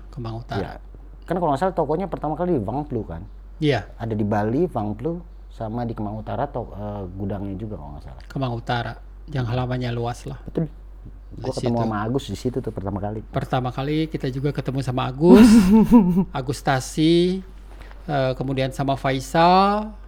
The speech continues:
Speaker 1: sama Saipul Bahari, teknisinya juga.
Speaker 2: Hmm.
Speaker 1: Faisal adalah salesnya.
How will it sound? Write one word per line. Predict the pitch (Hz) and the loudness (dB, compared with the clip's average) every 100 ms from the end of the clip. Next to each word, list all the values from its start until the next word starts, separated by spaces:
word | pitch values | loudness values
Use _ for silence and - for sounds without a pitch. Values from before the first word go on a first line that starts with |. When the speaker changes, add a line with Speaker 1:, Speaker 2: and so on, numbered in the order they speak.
| - | -18
Speaker 1:
sama | - 147 131 | -14 -12 -8
Saipul | - 139 139 139 | -4 -4 -2 0
Bahari, | 143 139 165 180 | 2 2 2 2
teknisinya | 170 - 165 156 175 160 175 | 0 2 0 2 0 2 2
juga. | 160 156 185 196 190 | 2 2 4 4 2
Speaker 2:
Hmm. | 185 104 98 98 95 90 90 | -2 -4 -2 -4 -4 -6 -6
Speaker 1:
Faisal | 131 123 147 143 139 | -8 -6 -2 -2 -2
adalah | 127 131 | -4 -6
salesnya. | 120 127 127 - - 127 123 | -4 -4 -4 -8 -8 -6 -6